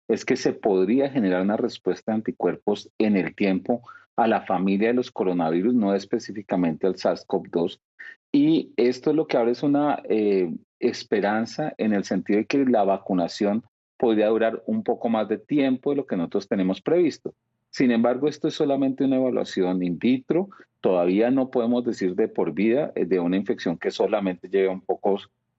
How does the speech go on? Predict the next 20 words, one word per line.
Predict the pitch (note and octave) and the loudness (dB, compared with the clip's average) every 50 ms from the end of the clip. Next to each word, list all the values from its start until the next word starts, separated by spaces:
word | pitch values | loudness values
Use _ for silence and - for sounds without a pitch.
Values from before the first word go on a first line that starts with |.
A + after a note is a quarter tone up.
| _ _ | _ _
pocos | - G2+ F#2 - - G2+ G2 F#2+ - | -2 -2 -2 0 0 0 0 2 2
años, | A#2+ A#2+ A2+ A#2+ A#2 A2 G#2+ G#2+ - - | 0 2 2 2 2 0 -2 -4 -6 -8
un | F#2+ F2+ E2 - - G2 G2 A2 | -8 -6 -6 -4 -2 0 0 2
año, | A2+ A2 A2 A2+ A2 G#2 | 2 2 2 2 0 0
un | G2+ G2+ | 0 0
año | G2 F#2+ G2 G#2 | 0 0 0 0
y | G#2+ | 2
medio | A2 A#2 A2 G#2+ G#2+ A2+ A2 - - | 2 2 2 2 2 2 0 0 -2
en, | F2+ F#2 F2+ F2 | -6 -6 -4 -6
en | - F#2 | -6 -2
la | F#2 G2 G2+ | -2 0 0
humanidad. | A2 A2+ A2+ A2 G#2+ G#2 G#2 | 0 0 0 2 2 2 0
No | A2 G2 F#2 - | 0 -2 -6 -2
podemos | - F#2+ F#2 G2+ G#2 - | -4 -4 -2 -4 -8 -8
predecir | - - G2 F2+ E2 - - C#3 D#3 - | -2 0 0 0 0 0 -4 -4 -4 -4
cómo | - - G2 F#2 F2 | -8 -8 -6 -6 -4
se | - F#2+ D#2+ | -2 0 0
va | D#2 | 0
a | - | 0
comportar. | - G#2 A2 - B2+ A#2 - - C3+ C#3 | -2 -4 -2 0 -2 -2 0 0 -2 -2